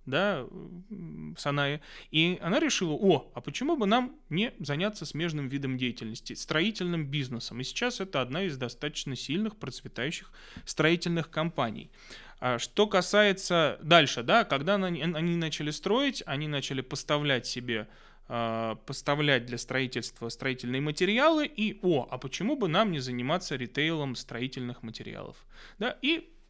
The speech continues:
взяли и сделали и этот бизнес тоже. То есть компания, кото-, у, у которой очень хороший, сильный порядок внутри,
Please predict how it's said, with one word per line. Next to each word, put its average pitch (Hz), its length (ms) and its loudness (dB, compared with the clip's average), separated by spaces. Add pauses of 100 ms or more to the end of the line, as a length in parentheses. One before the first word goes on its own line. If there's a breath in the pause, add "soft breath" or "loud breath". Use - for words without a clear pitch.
взяли 202 360 2
и - 160 -6
сделали 156 400 2
и 135 200 -2
этот 139 260 0
бизнес 131 360 -2
тоже. 120 320 -4 (300 loud breath)
То 180 80 4
есть 196 260 2 (100)
компания, 185 640 2
кото-, 143 440 -2
у, 147 120 -6 (120)
у 180 140 -8
которой 160 360 0
очень 190 420 2
хороший, 143 520 -2
сильный 135 420 0
порядок 131 640 2
внутри, 143 560 -2